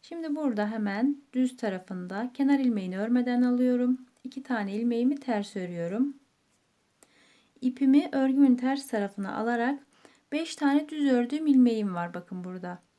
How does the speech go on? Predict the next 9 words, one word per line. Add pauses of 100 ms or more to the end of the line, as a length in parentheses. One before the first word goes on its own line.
(720)
Beşinin
de
şöyle
içerisinden
geçiyorum. (1200)
Şişime
alarak (2000)
hepsini
birlikte